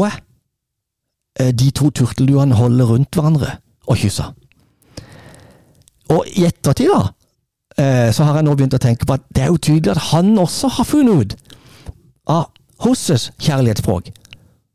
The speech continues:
Og de er, de er, de er rett og slett et vakkert par, de to. De to har forstått det. Hvis mannen der kun hadde sendt henne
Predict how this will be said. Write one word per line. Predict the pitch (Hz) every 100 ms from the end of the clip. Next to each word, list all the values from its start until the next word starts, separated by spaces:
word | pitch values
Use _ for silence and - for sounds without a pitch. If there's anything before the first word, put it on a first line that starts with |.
| _ _ _ _ _ _ _ _ -
Og | 117
de | 143
er, | -
de | 117 -
er, | - -
de | 117
er | 135
rett | 107 -
og | 143
slett | 120
et | 117 101
vakkert | 95 - -
par, | - 90 - -
de | 87
to. | - - -
De | - 123
to | - 117 131 _ _ _ _ _ _ -
har | - 90
forstått | - - - -
det. | - _ _ _ _ - - - - - - - - - _ _ _ _ _ _
Hvis | 170 190
mannen | 165 156 214 254
der | 185 107 - - -
kun | - 208 202
hadde | 180 175
sendt | - 180 147
henne | 151